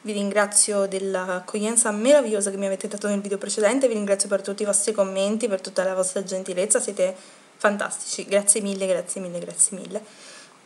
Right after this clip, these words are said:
Eh, andiamo subito al libro, così non perdiamo troppo tempo. Allora, il libro che vi, di cui vi parlerò questo mese è un'altra recensione positiva,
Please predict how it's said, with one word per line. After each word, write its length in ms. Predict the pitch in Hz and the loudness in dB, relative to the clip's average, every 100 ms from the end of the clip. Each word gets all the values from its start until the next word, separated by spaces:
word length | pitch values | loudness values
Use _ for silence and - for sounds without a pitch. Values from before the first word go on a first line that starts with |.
| - | -4
Eh, 80 | 226 | 2
andiamo 440 | 220 220 240 294 | 4 6 4 4
subito 240 | 254 247 | 4 4
al 100 | 240 | 0
libro, 360 | 226 359 440 453 | 2 4 4 4
così 300 | 277 220 202 | 2 2 0
non 260 | 202 185 190 | -2 -4 -6
perdiamo 380 | - 196 185 175 | -8 -4 -4 -4
troppo 300 | 196 220 214 | -10 -4 -4
tempo. 440 | - 180 175 196 202 - | -4 -8 -2 -2 -2 -2
Allora, 320 | - 269 202 196 | 4 6 8 6
il 120 | 196 | 6
libro 280 | 294 392 427 | 2 4 4
che 100 | 294 | 2
vi, 120 | 233 | -4
di 80 | 226 | -4
cui 100 | 233 | -4
vi 120 | 214 | -2
parlerò 680 | 214 202 190 190 185 180 | -2 4 4 6 4 0
questo 300 | 180 196 - | 0 2 2
mese 380 | 196 170 180 359 - - - - - - 202 | 0 0 2 0 -2 -16 -18 -18 -18 -2 2
è 220 | 202 202 | 2 2
un'altra 500 | 202 262 370 - 403 | 4 6 4 2 4
recensione 500 | 277 233 208 - 208 | 4 2 -2 0 0
positiva, 580 | 190 196 175 175 185 403 | -2 -4 -6 -4 2 2